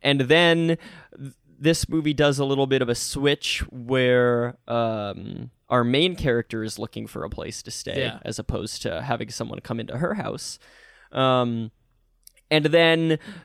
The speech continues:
Speaker 1: with, with the clumsy characterization of Holly as we're watching her snoop, um, I'm thinking Holly actually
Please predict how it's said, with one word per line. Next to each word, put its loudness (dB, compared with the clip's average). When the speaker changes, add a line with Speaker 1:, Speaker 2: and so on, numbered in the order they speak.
Speaker 1:
with, 0
with 0
the 6
clumsy 0
characterization 2
of -6
Holly 0
as 2
we're -4
watching 0
her 0
snoop, -2
um, 0
I'm 2
thinking -2
Holly 0
actually 0